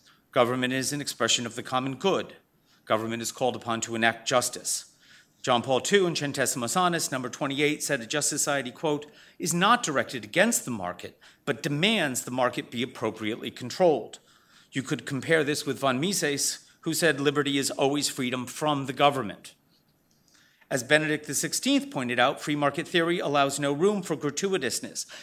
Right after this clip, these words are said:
I think Pope Francis would add mercy. We could compare this with the Mosaic Law, which required tithes for the poor and forgiveness of debts on a regular basis with jubilees.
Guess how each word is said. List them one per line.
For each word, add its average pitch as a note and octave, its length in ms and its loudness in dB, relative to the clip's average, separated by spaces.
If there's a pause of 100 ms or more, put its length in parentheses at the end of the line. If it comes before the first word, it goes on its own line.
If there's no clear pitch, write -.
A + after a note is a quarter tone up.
(100)
I D#3+ 60 -2
think D3+ 160 -2
Pope E3 180 -2
Francis E3+ 460 0
would D3+ 140 -2
add C3 180 2
mercy. F#3 600 2 (720)
We C#3+ 120 -4
could C3 100 -8
compare D3 300 2
this D3 180 -2
with E3 100 -2
the D#3+ 60 -2
Mosaic F3 560 2
Law, F#2+ 240 -4 (360)
which D3+ 180 -2
required C3 480 2
tithes D3+ 560 -2
for A2 80 -10
the G2+ 100 -12
poor G2+ 420 -6 (320)
and C3+ 160 -2
forgiveness B2+ 540 -4
of A2 140 -10
debts A#2+ 280 -2
on A2 140 -4
a - 20 -6
regular G#2+ 360 -4
basis B2 520 -4
with A2 180 -14
jubilees. G#2 840 -6